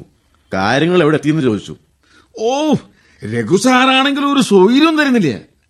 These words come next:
Speaker 2: അക്കരെ ഇരിക്കുന്നവർക്ക് അറിയത്തില്ലല്ലോ ഇവിടെ കിടക്കുന്ന നമ്മുടെ പാട്.
Speaker 1: പ്രിലിമിനറി വർക്ക് പോലും തുടങ്ങാൻ പറ്റുന്നില്ല. സംഗതി വൈകുന്നതോറും ചില്ലറ നഷ്ടമല്ല,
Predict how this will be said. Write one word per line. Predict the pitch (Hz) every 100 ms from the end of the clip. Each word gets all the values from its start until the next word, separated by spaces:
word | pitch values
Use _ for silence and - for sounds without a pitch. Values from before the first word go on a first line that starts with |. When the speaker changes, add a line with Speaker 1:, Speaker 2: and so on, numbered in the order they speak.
| _ _
Speaker 2:
അക്കരെ | 165 208 - 330
ഇരിക്കുന്നവർക്ക് | 320 302 302 285 294 262
അറിയത്തില്ലല്ലോ | 240 294 285 254 185 98 107 _
ഇവിടെ | 117 147 240
കിടക്കുന്ന | 262 254 233 233
നമ്മുടെ | 185 156 156 269 277
പാട്. | 254 208 117 - _ _ _ _
Speaker 1:
പ്രിലിമിനറി | - 104 107 135 151 160
വർക്ക് | 135 -
പോലും | 135 123 113
തുടങ്ങാൻ | 101 95 110
പറ്റുന്നില്ല. | 117 104 98 82 - _ _ _ _ _
സംഗതി | - 127 135 175 202
വൈകുന്നതോറും | 160 156 165 170 165
ചില്ലറ | 151 135 160
നഷ്ടമല്ല, | 165 - 160 147